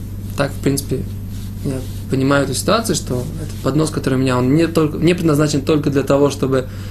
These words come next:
ставить на него свечи, он попросил меня найти, где источники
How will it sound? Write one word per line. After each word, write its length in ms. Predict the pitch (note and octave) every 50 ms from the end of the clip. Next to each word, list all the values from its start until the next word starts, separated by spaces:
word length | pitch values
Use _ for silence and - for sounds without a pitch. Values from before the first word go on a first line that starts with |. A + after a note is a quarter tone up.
| - - - -
ставить 260 | - - C#3+ C#3 C#3+
на 40 | C#3+
него 140 | C3+ C3+
свечи, 460 | C3 - F3 G3 A#3 A3+ - G3 F#3+ G3 - - - - - - - - - - - - - -
он 80 | C3+
попросил 320 | D3 D3 - C#3+ D3 D#3+ D3+
меня 120 | D3 C#3
найти, 580 | C#3 C3+ C3+ C#3 C#3 - F3 D#3+ C#3+ C3 - - - - - - - - - -
где 600 | D#3+ D3 C#3 C3 C#3 D3 D3 C#3+ C#3 C3 C3 - - - - - - - - - - - - - - - - - - - - - - - - - - - - - - - - - - - - -
источники 640 | - C#3+ - E3 D#3 C#3+ C#3+ C#3+ B2+ - B2+ B2